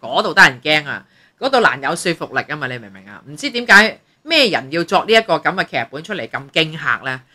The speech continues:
啊，又未到七月十四，係咪先啊？七月十四，你諗住佢七月走啊嘛，離開啊嘛，咁係咪七月嘅時候放嗰套片出嚟啊？即係同呢一個龍婆 V 嗡嗡啊鬥過呢？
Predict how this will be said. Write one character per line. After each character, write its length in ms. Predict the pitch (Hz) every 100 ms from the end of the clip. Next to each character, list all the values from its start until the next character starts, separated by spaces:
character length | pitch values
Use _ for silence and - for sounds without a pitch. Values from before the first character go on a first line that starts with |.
| _
啊， 260 | 139 190 240
又 120 | 165 170
未 220 | 156 165
到 160 | 190 180
七 120 | 233 180
月 80 | 143
十 120 | 120 -
四， 140 | -
係 280 | 123 - 123
咪 120 | 120
先 160 | 127 156
啊？ 120 | 123 -
七 100 | 254
月 80 | 208
十 120 | 135
四， 140 | - 156
你 100 | 147
諗 240 | 160 156 185
住 260 | 147 113 - _ _ -
佢 180 | 202 202
七 240 | 269 208
月 80 | 160
走 300 | - 127 170
啊 60 |
嘛， 200 | 170 143
離 160 | 120 113
開 240 | 147 147
啊 20 | 143
嘛， 300 | 127 110 117 -
咁 100 | 214
係 100 | 226
咪 100 | 175
七 120 | 147
月 220 | 226 - 143 139
嘅 40 | 143
時 60 |
候 100 | 110
放 280 | - 156 147
嗰 100 | 165
套 160 | 160 143
片 220 | 139 151
出 80 | 185
嚟 260 | 123 107
啊？ 240 | 123 151 185 _ _ -
即 80 |
係 80 | 240
同 160 | 175 139
呢 100 | 180
一 20 |
個 100 | 180
龍 260 | 151 110 120
婆 240 | 139 110 110
V 140 | 208
嗡 200 | 196 151
嗡 200 | 143 135
啊 100 | 127 127
鬥 260 | 131 139
過 200 | 131 131
呢？ 120 | 139